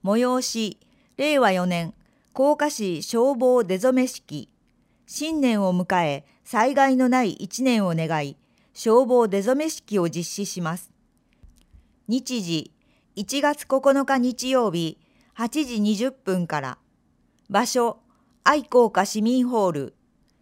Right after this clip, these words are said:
内容、八時二十分頃から式典。消防団員の表彰、夏休み子ども防火川柳の表彰等。十時三十分頃から、消防車両による防火パレード。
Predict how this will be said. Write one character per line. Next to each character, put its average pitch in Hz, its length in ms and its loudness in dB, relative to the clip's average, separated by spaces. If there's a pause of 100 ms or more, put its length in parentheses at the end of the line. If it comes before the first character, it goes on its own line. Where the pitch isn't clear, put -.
(140)
内 214 300 2
容、 185 340 0 (300)
八 247 320 -4
時 240 140 0
二 202 160 4
十 285 160 -2
分 285 340 -2
頃 269 240 6
か 175 100 0
ら 160 160 -2
式 - 300 -8
典。 170 340 -4 (1120)
消 277 320 2
防 277 260 4
団 262 260 4
員 185 200 0
の 156 80 -2
表 185 320 -2
彰、 175 340 -2 (380)
夏 214 280 0
休 285 240 0
み 170 160 -2
子 190 160 -2
ど 247 80 4
も 254 140 4
防 226 260 4
火 277 160 0
川 277 280 0
柳 185 180 0
の 151 80 -4
表 160 160 -4
彰 208 400 -2
等。 156 380 -4 (840)
十 247 200 -2
時 214 140 -2
三 233 260 0
十 254 140 -2
分 240 340 -2
頃 214 220 2
か 180 120 -2
ら、 156 220 -4 (560)
消 269 300 4
防 285 200 2
車 285 200 2
両 240 220 4
に 170 140 0
よ 160 100 0
る 151 240 -6
防 202 220 2
火 254 140 -2
パ 247 120 0
レ 202 180 0
ー - 20 0
ド。 143 240 -6